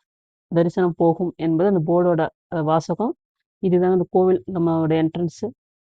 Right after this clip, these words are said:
அது சின்ன கோபுரம் என்ட்ரன்ஸ்ல நம்ம உள்ள போகும்போது, அ, ஒரு பெரிய கோபுரம் வரும். இந்த கோவில் வந்து ந-, ஒரு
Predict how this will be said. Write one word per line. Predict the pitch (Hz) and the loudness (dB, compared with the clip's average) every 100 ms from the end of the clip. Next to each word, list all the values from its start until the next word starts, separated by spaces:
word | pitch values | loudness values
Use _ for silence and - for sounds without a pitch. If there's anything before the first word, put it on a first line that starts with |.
| - | -8
அது | 180 170 165 165 - | -4 0 0 -2 -4
சின்ன | 190 202 | -2 0
கோபுரம் | 185 175 170 160 | 4 4 4 2
என்ட்ரன்ஸ்ல | 160 185 165 214 262 | 0 -4 -6 -6 -2
நம்ம | 185 170 | 0 2
உள்ள | 180 190 | 2 0
போகும்போது, | 185 165 165 160 165 226 - _ _ _ | 0 -2 0 0 0 -2 -6 _ _ _
அ, | - 170 - | -2 0 0
ஒரு | 165 165 | 0 0
பெரிய | 185 185 185 | 0 0 0
கோபுரம் | 175 165 165 160 | 0 0 0 0
வரும். | 165 240 - _ _ _ _ _ _ _ _ _ _ _ _ - _ _ _ | -2 -6 -12 _ _ _ _ _ _ _ _ _ _ _ _ -20 _ _ _
இந்த | 180 165 | -4 -2
கோவில் | 196 214 208 | 0 4 4
வந்து | 185 180 196 | 4 2 2
ந-, | 175 160 147 | 2 0 0
ஒரு | 165 | 0